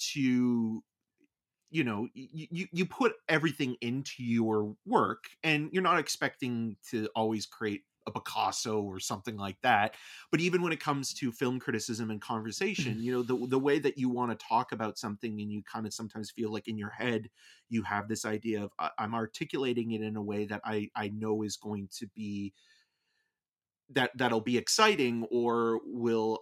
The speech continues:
Speaker 1: add something to the conversation. And then when you actually do it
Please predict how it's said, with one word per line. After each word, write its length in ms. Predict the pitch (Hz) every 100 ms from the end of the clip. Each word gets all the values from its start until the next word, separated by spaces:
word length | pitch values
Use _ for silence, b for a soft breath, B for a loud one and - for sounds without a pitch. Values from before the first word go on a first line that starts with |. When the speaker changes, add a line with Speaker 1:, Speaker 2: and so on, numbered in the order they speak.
| -
Speaker 1:
add 260 | 113 127 120
something 360 | 135 117 113
to 120 | -
the 80 | 117
conversation. 840 | - 123 113 110 175 160 - 127
And 120 | 120 123
then 180 | 123 120
when 140 | 120
you 100 | 120
actually 500 | 117 113 - 117 110 104
do 300 | - 156 123
it 140 | 113